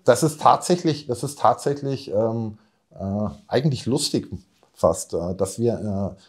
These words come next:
äh, einen Geschäftsführer haben, der selber, ähm,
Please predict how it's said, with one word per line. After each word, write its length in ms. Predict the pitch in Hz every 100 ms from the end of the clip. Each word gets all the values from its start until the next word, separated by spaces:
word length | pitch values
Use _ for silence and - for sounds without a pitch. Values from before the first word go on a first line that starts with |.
| _
äh, 20 | 92
einen 120 | 104
Geschäftsführer 760 | 107 - 107 - - 135 123 104
haben, 240 | 127 143
der 140 | 98 85
selber, 720 | - 82 123 127 131 127 - _ _ _
ähm, 540 | - 90 98 98 101